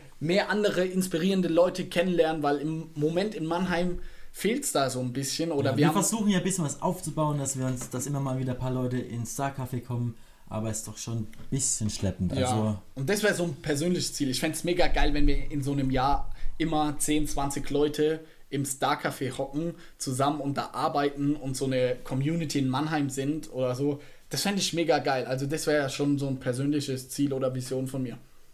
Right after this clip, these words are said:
Speaker 2: Ja, hört sich geil an. Hätte ich auch Bock drauf.
Speaker 1: Ich glaub, das war jetzt viele Ziele, viele Visionen. Ich hoffe, ihr werdet uns auch in Zukunft weiter verfolgen und dann werdet ihr mitbekommen,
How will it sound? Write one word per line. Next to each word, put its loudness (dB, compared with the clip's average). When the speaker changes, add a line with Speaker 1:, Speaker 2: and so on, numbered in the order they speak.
Speaker 2:
Ja, -2
hört -6
sich -10
geil -2
an. -4
Hätte -8
ich -8
auch -8
Bock -10
drauf. -10
Speaker 1:
Ich -6
glaub, 6
das -2
war 4
jetzt 0
viele 4
Ziele, 2
viele 0
Visionen. 0
Ich -2
hoffe, 2
ihr 2
werdet 2
uns 0
auch -2
in -2
Zukunft -2
weiter 2
verfolgen 0
und -4
dann 2
werdet 2
ihr 2
mitbekommen, 0